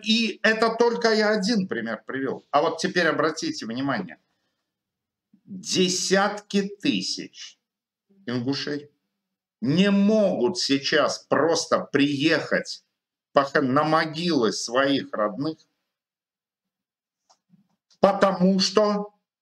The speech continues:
а, центральная власть плевала на эти адаты.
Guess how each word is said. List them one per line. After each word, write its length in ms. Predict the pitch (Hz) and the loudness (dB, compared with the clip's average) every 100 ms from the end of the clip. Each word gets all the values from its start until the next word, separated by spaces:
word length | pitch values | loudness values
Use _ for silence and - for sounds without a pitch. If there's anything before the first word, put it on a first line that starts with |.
| _ _ _ | _ _ _
а, 360 | - 160 143 - | 0 0 0 -4
центральная 680 | - 175 175 175 175 151 147 | -4 -2 0 0 0 2 0
власть 440 | 147 156 147 - _ | 2 0 0 -8 _
плевала 800 | 190 185 180 180 185 165 131 113 | 0 2 2 2 2 2 2 0
на 280 | 110 123 127 | 0 -2 -2
эти 260 | 117 92 117 | -4 -6 0
адаты. 640 | 107 110 107 104 - 78 | 0 2 0 0 -6 -16